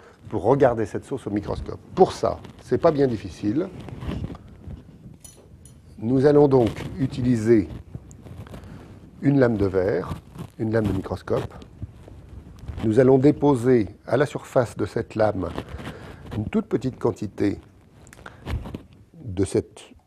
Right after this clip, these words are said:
de cet embryon de sauce que voici. Et c'est ça que nous allons regarder maintenant au microscope. On peut déjà prévoir le résultat.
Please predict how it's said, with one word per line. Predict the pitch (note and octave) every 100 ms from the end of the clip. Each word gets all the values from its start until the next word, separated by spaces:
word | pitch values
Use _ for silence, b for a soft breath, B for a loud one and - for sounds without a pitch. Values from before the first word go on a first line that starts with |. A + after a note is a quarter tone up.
| _ A2
de | F#2
cet | G2 A2+
embryon | A#2+ A2 A2+ G2
de | G2
sauce | - G#2+ F3+ - - - - _
que | G2
voici. | F#2 - A#2 D#3 F3+ _ _ _ b b b b b -
Et | -
c'est | A#2+
ça | E3
que | -
nous | A2+
allons | A2+
regarder | A#2 A2 B2
maintenant | A#2 G2
au | A2
microscope. | G#2 G2+ - F2 - B B B B - -
On | C3+
peut | C3 F3
déjà | E3 E3+ D#3 F3+ F#3
prévoir | - D3 C3 E3 E3
le | C#3
résultat. | B2 A2+ A#2+ A2+ F#2+ E2